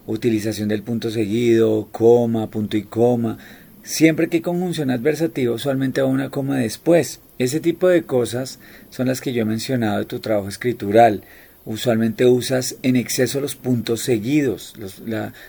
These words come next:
revisa la, las reglas de gramática, el uso de puntos seguidos y comas. Eso te va a servir mucho para lo que estás haciendo. "¿Podrías recomendarme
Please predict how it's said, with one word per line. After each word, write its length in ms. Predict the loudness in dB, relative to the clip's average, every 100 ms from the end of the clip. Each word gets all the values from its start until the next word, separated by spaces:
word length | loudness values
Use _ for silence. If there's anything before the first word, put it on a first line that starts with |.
| -14
revisa 460 | 2 4 4 4 2
la, 320 | 2 2 0 -2 -6 -12 -8
las 340 | -4 -2 -4 0
reglas 540 | 2 2 0 -4 -8 -14 -20 -18 -4
de 140 | 0
gramática, 640 | 2 2 0 -2 0 4
el 140 | 4 2
uso 240 | -2 -2
de 160 | -2 -2
puntos 380 | -4 -4 -4 -4
seguidos 400 | -2 0 0 -2
y 60 |
comas. 360 | -4 -2 -2 -4
Eso 160 | -8
te 120 | -2 0
va 60 |
a 40 | 0
servir 300 | -2 -4 -2
mucho 280 | -2 -2 -2
para 160 | 0
lo 120 | 0
que 80 | -2
estás 200 | -8 -8
haciendo. 500 | -8 -2 -2 -2 -4 -10 -20 -20 -20 -20 -20 -20 -20 4
"¿Podrías 460 | 8 8 8 6 4
recomendarme 800 | 0 -2 4 6 6 4 -2